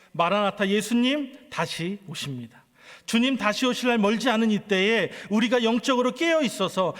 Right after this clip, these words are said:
맡겨진 사명을 잘 감당하여 주님 오실 때 여러분, 칭찬받고 상급받는 우리가, 우리 모두가 되시기를 주님의 이름으로 축복합니다. 말씀을 정리합니다. 여러분, 주님 오실 날이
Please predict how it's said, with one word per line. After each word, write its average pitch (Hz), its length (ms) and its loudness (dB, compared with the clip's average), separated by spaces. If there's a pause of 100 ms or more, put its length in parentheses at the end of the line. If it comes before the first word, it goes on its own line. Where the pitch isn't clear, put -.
(100)
맡겨진 247 460 0
사명을 233 420 0
잘 - 280 -6
감당하여 214 720 0 (240)
주님 262 320 2
오실 208 320 0
때 185 320 -2 (220)
여러분, 190 180 2
칭찬받고 226 680 -2
상급받는 240 920 0 (240)
우리가, 165 480 0
우리 214 180 2
모두가 208 420 2
되시기를 175 880 -4
주님의 156 340 -2
이름으로 139 200 -4
축복합니다. 120 720 -12 (760)
말씀을 175 360 0
정리합니다. 151 720 -4 (600)
여러분, 180 160 0
주님 208 560 -2
오실 185 360 -2
날이 185 580 -2